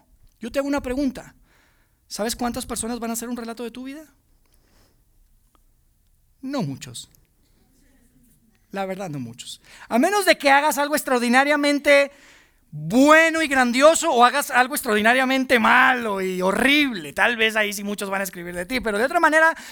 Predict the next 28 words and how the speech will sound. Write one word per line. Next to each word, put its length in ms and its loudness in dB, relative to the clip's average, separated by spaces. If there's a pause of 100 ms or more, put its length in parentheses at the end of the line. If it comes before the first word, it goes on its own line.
fuera 240 6
de 80 6
tus 200 -6
hijos 240 0
y 60 -2
tus 160 -6
nietos, 440 2
no 180 4
muchos 380 -4
van 140 -12
a 20 -12
escribir 340 -12
un 60 -10
relato 340 -18
de 80 -18
tu 160 -20
vida. 240 -20
¿Están 200 -14
de 60 -12
acuerdo? 240 -16 (1500)
Aquí 260 4
dice, 280 2
"Muchos 920 2 (200)
han 480 2 (300)
intentado 1120 2 (1500)
hacer 340 4
un 140 -2
relato 720 -2